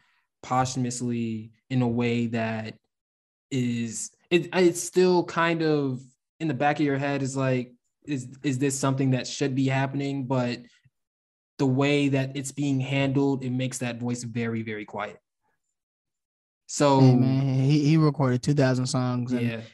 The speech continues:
Speaker 2: he finished most of them. And I don't, I, I personally, with the way that he talks about himself and his music and his life, I don't think it was a coincidence. Personally,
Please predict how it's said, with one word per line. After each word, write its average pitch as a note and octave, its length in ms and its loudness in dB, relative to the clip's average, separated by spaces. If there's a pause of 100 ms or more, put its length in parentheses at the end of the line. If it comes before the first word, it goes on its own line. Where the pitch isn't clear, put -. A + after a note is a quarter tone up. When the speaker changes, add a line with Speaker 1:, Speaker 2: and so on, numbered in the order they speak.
Speaker 2:
he D#3 140 2
finished F3 400 2
most D3+ 320 -2
of C3 80 -6
them. B2+ 200 -6
And B2+ 80 -4
I C3 80 -2
don't, C#3 200 -2
I, C#3+ 200 0 (240)
I - 20 2
personally, D#3 500 -2
with C#3+ 140 -6
the C#3 80 -8
way C#3+ 160 -2
that C#3+ 100 -4
he C3+ 80 -6
talks C#3 300 -10
about C3 180 -4
himself C3 400 -6
and C3+ 80 -12
his C3 140 -12
music C#3 260 -6
and B2+ 120 -6
his B2+ 100 -8
life, C#3 300 -4 (440)
I C3+ 80 -2
don't C3+ 140 4
think C#3 100 2
it C#3 40 2
was C3+ 100 0
a B2+ 60 -6
coincidence. C3 520 -8
Personally, D#3 520 2